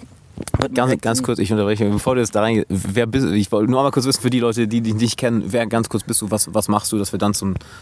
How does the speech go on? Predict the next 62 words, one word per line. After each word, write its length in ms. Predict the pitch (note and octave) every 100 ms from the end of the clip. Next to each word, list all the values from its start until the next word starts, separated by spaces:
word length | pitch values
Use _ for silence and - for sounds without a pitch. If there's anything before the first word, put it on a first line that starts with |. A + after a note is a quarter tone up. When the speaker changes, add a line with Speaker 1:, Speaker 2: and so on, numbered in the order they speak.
| -
Speaker 2:
zum 120 | -
Speaker 1:
Ja. 60 | B2
Speaker 2:
Thema, 160 | G#2+
weil 80 | G2+
du 60 | G#2+
gehst 140 | C3
jetzt 80 | A2+
direkt 160 | B2 -
ins 120 | A2
Thema, 180 | C#3 B2
Speaker 1:
Ja, 80 |
Speaker 2:
was 80 | A#2+
Speaker 1:
ja, 60 | A#2
Speaker 2:
geil 160 | A#2+ C3
Speaker 1:
stimmt 60 | A#2
Speaker 2:
ist. 60 | A#2
Speaker 1:
schon. 80 | A2+ - - - - -
Ja, 160 | D3
ich 120 | D#3+ -
bin, 100 | D3+
ich 120 | D#3+
bin 80 | D#3+
achtundzwanzig 460 | A2 E3 D#3 D#3+ C#3+
Jahre 180 | D3
alt 260 | F3 F#3 -
und, 360 | - C#3 C#3+ -
äh, 260 | B2+ C3+ C3
ich 180 | B2+ -
komm 140 | B2+
eigentlich 200 | C3+ C#3
aus 100 | B2+
Stuttgart, 440 | - C#3 C#3 C3
hab 160 | C3 A#2
aber 160 | A#2+ A#2+
ein 80 |
paar 140 | A2+ A2+
Jahre 220 | A2 A#2
in 80 | A2+
den 80 | A2+
U 40 |
S 120 | A2
A 180 | - C3
studiert 600 | - C#3+ C3 C#3 - - -
mit 160 | B2
zwanzig. 580 | - C3+ C3 - C3 - - - - - - -
Da 160 | - A#2+
hab 100 | C3
ich 160 | A#2 F#2+
auch 160 | A#2+
so 140 | - A#2
ein 60 |
bisschen, 380 | A#2 - A#2 A#2 - - - - -
obwohl 160 | - A2
ich 100 | A2+
eigentlich 180 | A#2 A2+
Theologie 360 | - C3+ A#2+
studiert 300 | A#2+ - A#2
hab, 240 | A#2+ A2 -
dann 340 | G#2+ A2 -
die 140 | A2+ G#2
Unternehmerwelle 640 | A2 G#2 B2 D3+ C#3 C#3
mitgenommen, 600 | C3+ B2+ B2 B2 B2 B2